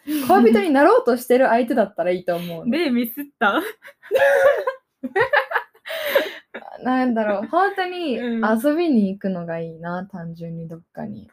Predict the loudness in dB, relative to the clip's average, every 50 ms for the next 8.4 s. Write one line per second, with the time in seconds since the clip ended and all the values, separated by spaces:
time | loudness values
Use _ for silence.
0 | -14 -10 -8 -6 -6 -4 -6 -6 -8 -8 -8 -8 -10 -12 _ _ _ _ -6 -4
1 | -4 -4 -4 -4 -2 0 2 2 4 4 4 4 4 4 4 2 2 2 -2 -2
2 | 0 4 4 4 4 4 4 4 6 6 6 8 6 6 4 4 2 0 0 2
3 | 2 0 -2 -4 _ _ _ _ _ _ -10 -4 -2 -2 -2 -2 -2 0 0 0
4 | 0 0 -2 -2 -4 -4 -6 -8 -10 -12 -10 -2 2 4 6 6 6 4 4 2
5 | 2 0 0 -2 -4 -6 -8 _ _ _ _ _ _ _ _ -2 -2 0 0 2
6 | 2 2 2 2 4 4 6 6 6 6 6 4 4 2 2 2 2 2 2 0
7 | -6 _ _ _ _ _ _ _ -4 -4 0 0 0 -2 -2 -2 0 2 2 2
8 | 0 0 -2 -6 -6 -4 -4